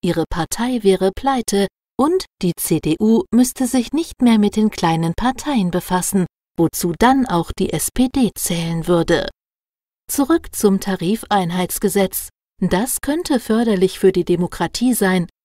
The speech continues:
Das denkt zumindest im Moment Frau Nahles, weil es gut ist, wenn die Mehrheit bestimmt. Für immer? Wir glauben das nicht.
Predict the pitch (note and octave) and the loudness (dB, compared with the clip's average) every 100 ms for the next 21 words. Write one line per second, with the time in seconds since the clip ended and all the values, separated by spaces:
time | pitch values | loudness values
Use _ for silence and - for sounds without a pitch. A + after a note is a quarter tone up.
0 | _ - D#3+ D3 - F3 A#3 - B3+ B3+ | _ -4 -4 -4 -4 -2 -2 -4 2 4
1 | C#4 C#4+ - G#3+ G3 F3 E3 - A3 A3+ | 4 -2 0 0 2 0 -2 -4 0 2
2 | C4 C#4+ A3 F3+ - - _ - F#3 C#4 | 2 4 2 2 -2 -8 _ -6 -2 0
3 | E4 C4 - - G3+ - F#3 F3+ - D#3+ | -2 -4 -6 -2 -2 0 0 -2 -4 -8
4 | D#3+ D3+ D#3 D#3+ D#3 D#3+ - A3 - C#4+ | -6 -4 -4 -4 -4 -4 0 0 0 2
5 | A3 B2+ - _ _ _ _ _ _ - | 0 0 -16 _ _ _ _ _ _ -6
6 | D#3+ D3+ - D#3 D#3 E3 B3+ _ _ _ | -4 -4 -8 -10 -6 -6 -8 _ _ _
7 | _ _ _ _ - G#3+ D4+ C#4 D3 _ | _ _ _ _ -4 0 0 0 -4 _
8 | _ - E3+ D#3+ D#3+ F#3+ F3 A#3 - D#4 | _ -6 0 0 0 -2 -2 -2 -2 0
9 | F3+ - - | 0 -4 -18